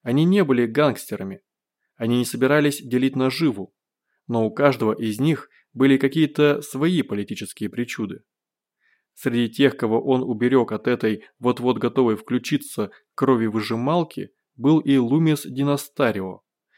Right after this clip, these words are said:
который, разумеется, ничего не ведал об этом. В операции участвовали не только солдаты Баллади, но и представители других групп,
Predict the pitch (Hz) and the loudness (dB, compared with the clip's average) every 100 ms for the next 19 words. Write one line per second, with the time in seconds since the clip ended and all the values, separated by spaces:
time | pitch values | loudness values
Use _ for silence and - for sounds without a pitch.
0 | _ - 110 117 110 110 120 143 139 139 | _ -6 0 2 2 0 0 0 0 0
1 | 135 123 127 - 135 131 107 104 135 131 | -2 0 -2 -2 0 0 0 0 2 2
2 | 123 104 98 - - _ _ _ _ _ | 0 -4 -6 -10 -18 _ _ _ _ _
3 | _ _ _ _ _ - 113 110 113 135 | _ _ _ _ _ -2 -2 2 2 4
4 | 156 - 101 - _ - - 147 147 151 | 2 -4 -8 -10 _ -10 0 0 2 0
5 | 139 135 135 143 185 170 151 135 123 131 | 2 0 0 0 -2 -2 0 0 2 0
6 | 139 123 135 135 135 110 92 - _ _ | 0 -2 0 2 2 0 -4 -12 _ _
7 | _ _ - - 117 117 113 110 - 123 | _ _ -20 -6 0 0 0 -4 -2 -2
8 | 147 143 143 139 123 147 131 101 127 143 | 0 2 2 0 -2 -2 -2 -2 0 0
9 | - | -2